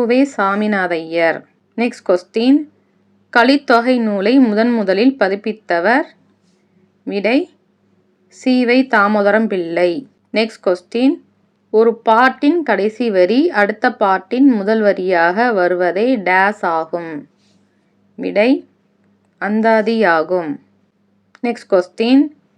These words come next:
சிறுபானாற்றுப்படை எனும் நூலில் பாட்டுடை தலைவன் யார்? விடை, நல்லிய கோடான். நெக்ஸ்ட் கொஸ்டின், ஐங்குறு நூறில்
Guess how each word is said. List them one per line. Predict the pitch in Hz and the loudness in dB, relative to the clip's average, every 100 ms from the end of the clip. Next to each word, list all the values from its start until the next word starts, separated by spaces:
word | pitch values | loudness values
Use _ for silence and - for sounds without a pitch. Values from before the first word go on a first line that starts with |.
| _ _ - | _ _ -4
சிறுபானாற்றுப்படை | 254 240 285 285 226 214 - 233 208 185 208 233 | -2 4 4 6 4 -2 -6 -4 -2 0 0 -2
எனும் | 196 190 190 185 | -4 -6 -6 -4
நூலில் | 208 214 202 277 302 | -2 0 2 2 0
பாட்டுடை | 220 214 226 240 240 | 0 0 0 -2 -2
தலைவன் | 247 185 190 202 196 214 | -2 -2 0 -2 -2 -2
யார்? | 170 175 180 165 147 _ _ _ _ _ _ _ _ _ - | -2 0 2 0 -4 _ _ _ _ _ _ _ _ _ -12
விடை, | 175 185 208 262 349 _ _ _ _ _ _ | -8 -2 0 0 -2 _ _ _ _ _ _
நல்லிய | 196 202 220 240 254 | -8 -4 -2 0 0
கோடான். | 254 190 175 185 180 170 135 - | 0 0 2 2 0 0 -6 -6
நெக்ஸ்ட் | 220 233 - | -6 -6 -6
கொஸ்டின், | 185 - - 240 294 302 _ _ _ _ | -6 -6 -4 0 0 -2 _ _ _ _
ஐங்குறு | - 226 262 269 277 277 | -2 4 6 6 6 4
நூறில் | 233 208 190 220 294 | 2 0 -2 0 -2